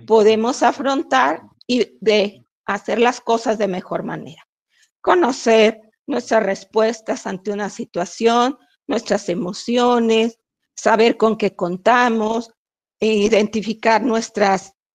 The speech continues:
eh, fortalezas con las que contamos.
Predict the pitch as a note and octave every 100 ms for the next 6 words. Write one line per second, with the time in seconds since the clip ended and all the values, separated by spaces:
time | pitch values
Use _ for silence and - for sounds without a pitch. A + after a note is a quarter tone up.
0 | _ G#3+ G3 - - _ _ - C4+ F#3+
1 | - A3+ A#3 A#3 - A#3 - G3+ G3+ -
2 | F3 - E3+ A3 C#3+ - _ - _